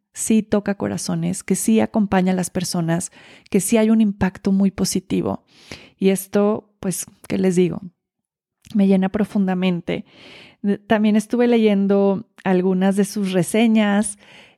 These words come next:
en, eh, podcast de, de Apple. Los invito a escuchar también desde ahí.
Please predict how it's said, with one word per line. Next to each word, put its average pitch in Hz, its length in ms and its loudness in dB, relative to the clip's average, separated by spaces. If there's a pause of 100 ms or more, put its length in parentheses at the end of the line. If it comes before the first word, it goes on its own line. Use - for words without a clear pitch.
en, 180 720 -2 (240)
eh, 175 520 0
podcast 185 760 0
de, 170 720 0 (220)
de 180 240 2
Apple. 202 400 0 (600)
Los 190 220 0
invito 220 300 2
a - 20 2
escuchar 208 400 -2
también 208 300 0
desde 202 240 2
ahí. 170 320 0